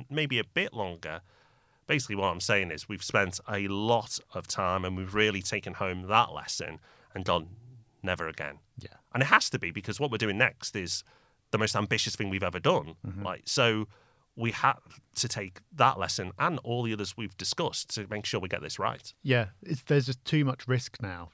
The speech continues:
Speaker 2: to get it wrong again. And you can get away with it in the early days, and people are a little bit forgiving, and if you just, you just have, only have to make so many phone calls apologising if you really mess it up. But then when you get into the scale of what we're gonna do next, we cannot get that wrong. And I think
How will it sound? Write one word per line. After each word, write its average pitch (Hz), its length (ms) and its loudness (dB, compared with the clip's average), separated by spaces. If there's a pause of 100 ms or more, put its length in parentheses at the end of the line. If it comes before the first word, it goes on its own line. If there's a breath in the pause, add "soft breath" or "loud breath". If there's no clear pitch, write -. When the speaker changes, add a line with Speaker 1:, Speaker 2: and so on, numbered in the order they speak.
(120)
Speaker 2:
to 110 120 -2
get 101 140 -2
it 98 100 -6
wrong 98 160 -8
again. 98 540 -2
And 113 260 0
you 147 80 4
can 165 60 6
get 233 100 6
away 147 240 6
with 135 160 4
it 101 220 -2 (100)
in 110 140 0
the 107 80 0
early 107 180 0
days, 113 340 0
and 110 80 -6
people 127 220 2
are 117 60 2
a 120 40 2
little 123 180 0 (180)
bit - 160 0 (160)
forgiving, 120 760 2
and 107 340 -2 (300 loud breath)
if - 220 0
you 117 100 -2
just, 120 240 -6
you 120 80 -2
just 113 140 -2
have, 123 160 0
only 139 100 4
have 127 140 2
to 117 280 4
make 123 200 2
so 123 180 4
many 117 220 2
phone 117 220 0
calls 113 180 -2
apologising 120 580 2
if 120 140 2
you 117 60 0
really 120 220 2
mess 117 200 2
it - 80 0
up. 120 180 0 (160 loud breath)
But 139 140 4
then 139 160 8
when 143 100 6
you 135 60 6
get 127 120 6
into 120 140 -2
the 123 80 0
scale 120 320 4
of 113 140 -4
what 110 120 -2
we're 113 100 -4
gonna 110 180 0
do 104 180 -4
next, 117 420 0 (560 loud breath)
we 127 120 -2 (140)
cannot 113 500 0 (180)
get - 200 0 (140)
that 98 200 -4
wrong. 95 420 -4
And 107 100 -4
I 101 60 0
think 104 380 -4